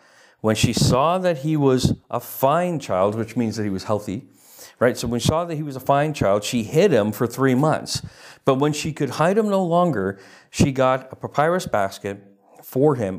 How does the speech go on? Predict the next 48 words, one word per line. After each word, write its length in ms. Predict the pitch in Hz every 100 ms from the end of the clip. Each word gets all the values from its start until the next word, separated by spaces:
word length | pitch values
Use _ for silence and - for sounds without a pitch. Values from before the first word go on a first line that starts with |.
| -
coated 340 | - 135 180
it 140 | 165 143
with 320 | 135 135 -
tar 500 | - 110 95 98 - _ -
and 140 | 95
a 60 | 98
pitch." 380 | 131 98 - -
So 140 | 120
she 100 | 107
basically 440 | 127 180 190 160 123
made 240 | 117 113
a 40 |
little 240 | 104 107 98
boat. 440 | 92 101 - - _ _ _ _ _ _ _ _ _ _ _ _ - _ _ _
And 140 | 117 143
then 80 |
she 140 | 139 135
placed 380 | - 160 175 185
the 60 |
child 380 | 170 170 151 143
in 200 | 151 175
it 280 | 110 98 - - - -
and 180 | 110 107
put 140 | 139
it 100 | 160
among 240 | 165 151
the 80 | 160
reeds 320 | 139 107 107
along 240 | 117 104 107
the 80 | 104
bank 240 | 98 95
of 80 | 101
the 80 | 104
Nile. 480 | 151 98 58 - _ _
And 100 | 98
his 160 | 104 -
sister 840 | - - 247 - - 98 98 - -
stood 340 | - - 175
in 100 | 190
a 60 | 151
distance 680 | 127 175 - 120 95 - - _ _ _ -
to 100 | 123
see 260 | - 170
what 340 | 147 139 - - _ _ _ _
would 140 | 113 -
happen 360 | 120 110 101
to 120 | - 85
him. 160 | 92